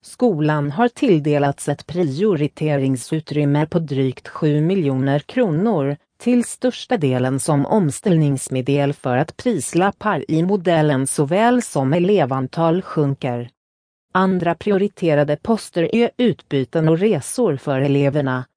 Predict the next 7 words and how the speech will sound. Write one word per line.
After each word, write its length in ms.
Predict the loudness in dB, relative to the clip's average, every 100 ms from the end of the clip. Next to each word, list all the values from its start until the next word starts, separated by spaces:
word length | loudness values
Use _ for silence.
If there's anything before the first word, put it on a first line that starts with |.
| -12
socialpedagog 1300 | -6 -4 -4 0 2 0 0 -2 -2 0 0 0 -2 -6
i 80 |
grundskolan 960 | -4 0 0 -2 -4 -4 -4 0 0 0
och 100 | -2
specialpedagog 1400 | -6 -8 -6 -2 2 2 0 -2 -2 0 0 0 0 -2
i 180 | -2
förskolan. 920 | -2 0 0 -2 -4 -2 0 0 -2